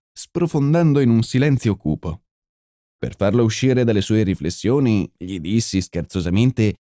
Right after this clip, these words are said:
che non sapevo che fosse andato ad un appuntamento con uno dei suoi strani amici, ma la mia osservazione, invece,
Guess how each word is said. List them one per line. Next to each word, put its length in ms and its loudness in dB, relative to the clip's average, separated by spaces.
che 160 0
non 240 2
sapevo 580 0
che 140 -6
fosse 300 -4
andato 440 0
ad 120 0
un 100 2
appuntamento 720 -2
con 200 -4
uno 240 4
dei 160 0
suoi 180 -4
strani 560 0
amici, 540 -4
ma 440 -2
la 180 2
mia 160 4
osservazione, 1000 -2
invece, 760 -4